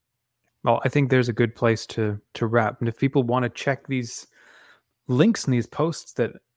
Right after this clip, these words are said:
have gone out on where peter is dot com, they are in the show notes. Next week, we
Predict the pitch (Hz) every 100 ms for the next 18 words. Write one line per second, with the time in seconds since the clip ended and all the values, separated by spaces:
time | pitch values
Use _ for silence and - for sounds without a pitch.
0 | _ 113 117 110 _ _ - 120 117 147
1 | 143 147 135 127 131 - 135 120 127 170
2 | - - 110 - - 151 147 123 - 120
3 | 127 170 190 151 135 131 - 135 139 160
4 | 175 - - 180 139 170 - 180 180 -
5 | 135 127